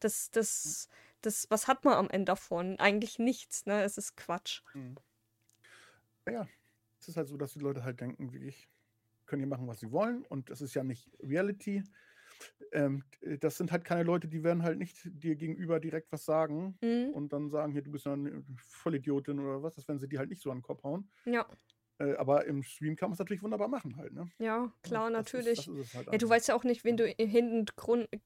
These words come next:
Speaker 1: im eig-, im Eigentlichen auch am Ende beleidigst oder angreifst, ne, oder drohst oder sowas. Du weißt es ja nicht, ne? Am
Speaker 2: Ja.
Speaker 1: Ende können's, äh, können's von deinem besten Freund die Mutter sein, sag ich mal blöd gesagt, oder,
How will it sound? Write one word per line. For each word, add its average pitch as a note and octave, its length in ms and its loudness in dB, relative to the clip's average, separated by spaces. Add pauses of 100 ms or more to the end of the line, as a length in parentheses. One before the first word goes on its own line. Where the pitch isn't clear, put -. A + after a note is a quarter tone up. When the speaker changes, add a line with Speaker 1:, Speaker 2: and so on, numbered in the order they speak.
(140)
Speaker 1:
im G#3 160 0 (180)
eig-, A#3 220 2
im G#3+ 160 0
Eigentlichen A#3+ 500 2
auch G3 240 0
am G3+ 160 2
Ende G#3+ 240 4
beleidigst G3 520 2
oder - 180 0
angreifst, F3+ 680 0
ne, G#3+ 140 4
oder G#3 200 4
drohst - 500 0
oder F#3 200 0
sowas. F#3+ 420 -4
Du G#3 120 -10
weißt B3 300 4
es - 140 -4
ja F3+ 100 -2
nicht, F3+ 280 -4 (420)
ne? A3+ 180 4
Am G#3 240 4
Speaker 2:
Ja. A3+ 100 4
Speaker 1:
Ende A3+ 140 6
können's, A3+ 400 0
äh, A3 80 0
können's A#3 400 2
von A#3 240 0
deinem G#3+ 180 4
besten A3+ 260 2
Freund A3 300 2
die A3+ 60 4
Mutter A3 340 2
sein, E3 380 0
sag F3 240 0
ich - 120 -6
mal E3+ 120 0
blöd - 380 -4
gesagt, F#3+ 520 0
oder, F#3+ 240 4